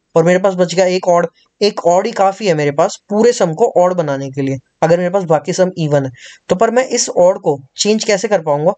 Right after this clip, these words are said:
जब मेरे पास कोई एक even होगा तभी तो मैं इसके साथ चेंज कर पाऊंगा। Now the logic is कि आप ऑड तो बना लोगे, अगर आपके पास एक ऑड हुआ और आपके पास एक even भी हुआ, उससे क्या होगा कि अगर जो मेरे बाकी सारे ऑड है उसको मैं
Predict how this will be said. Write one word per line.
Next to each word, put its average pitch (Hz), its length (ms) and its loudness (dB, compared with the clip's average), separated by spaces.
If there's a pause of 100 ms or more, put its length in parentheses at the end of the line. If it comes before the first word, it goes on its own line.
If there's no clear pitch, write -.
(280)
जब 165 100 2
मेरे 180 120 0
पास 208 160 -4
कोई 208 160 0 (100)
एक 196 120 -8
even 180 280 0
होगा 165 160 2
तभी 170 200 -2
तो 196 100 -2
मैं 196 100 0
इसके 185 160 -6
साथ 180 140 2
चेंज 170 240 -4
कर 165 120 0
पाऊंगा। 180 280 0 (380)
Now 175 140 2
the 196 160 0
logic 180 380 0
is 208 100 -10 (340)
कि 202 140 2
आप 202 280 0
ऑड 165 240 0
तो 202 80 0
बना 175 240 0
लोगे, 180 300 -2 (380)
अगर 170 300 2 (120)
आपके 151 240 0
पास 190 200 0
एक 202 240 -6
ऑड 156 200 4
हुआ 165 320 0 (400)
और 156 80 2
आपके 151 260 0
पास 156 240 0
एक 196 160 -4 (260)
even 151 320 0
भी 156 140 0
हुआ, 135 300 0 (340)
उससे 170 240 0
क्या 196 140 0
होगा 165 240 0 (340)
कि 185 60 2
अगर 196 220 0
जो 165 160 -2
मेरे 196 160 2
बाकी 151 300 -2
सारे 190 280 0
ऑड 160 180 2
है 160 80 0
उसको 175 200 -4
मैं 190 100 -2